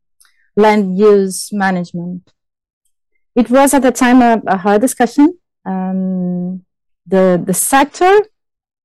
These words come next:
decided to, to sustain, to keep a position to, it, I mean, the group discussing couldn't achieve any consensus. So they decided,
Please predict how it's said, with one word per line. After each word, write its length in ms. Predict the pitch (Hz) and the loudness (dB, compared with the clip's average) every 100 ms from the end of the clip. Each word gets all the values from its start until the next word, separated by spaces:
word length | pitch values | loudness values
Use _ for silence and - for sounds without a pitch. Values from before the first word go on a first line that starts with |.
| _ _ _ _ _ _ | _ _ _ _ _ _
decided 680 | 208 - - 247 254 269 - | -2 -2 0 2 2 0 -4
to, 260 | - 208 190 | 0 0 0
to 240 | - 202 | -4 -6
sustain, 640 | - 190 - 208 214 208 | -6 -8 -4 -2 0 -2
to 120 | - | -4
keep 240 | 190 214 214 | -4 -2 0
a 160 | 208 196 | 0 0
position 800 | - 185 170 196 - 233 240 262 _ _ _ _ _ _ _ _ - | 0 -2 0 0 2 4 4 2 _ _ _ _ _ _ _ _ -2
to, 800 | 202 202 196 196 190 185 - - | 2 4 2 2 0 0 -2 -2
it, 180 | 427 - _ _ _ - | -2 -2 _ _ _ -2
I 80 | 226 | 2
mean, 500 | 233 190 180 - - _ _ _ | 4 2 -2 -10 -18 _ _ _
the 160 | 208 202 | -2 -2
group 440 | 190 277 330 - - _ - | 2 2 2 -4 -20 _ -12
discussing 760 | 196 - 233 - 233 240 214 - | -8 -2 -2 0 0 0 -2 -10
couldn't 320 | - 220 220 208 | -2 0 2 -2
achieve 320 | 190 - 202 | -2 0 0
any 280 | 196 202 185 | 0 -4 -8
consensus. 800 | - 185 - 175 - 214 - - | -10 -10 -8 -10 -6 -8 -8 -18
So 380 | _ - 180 185 | _ -4 0 2
they 240 | 175 180 175 | 2 0 0
decided, 600 | 185 - 190 185 190 | -2 -2 0 0 -2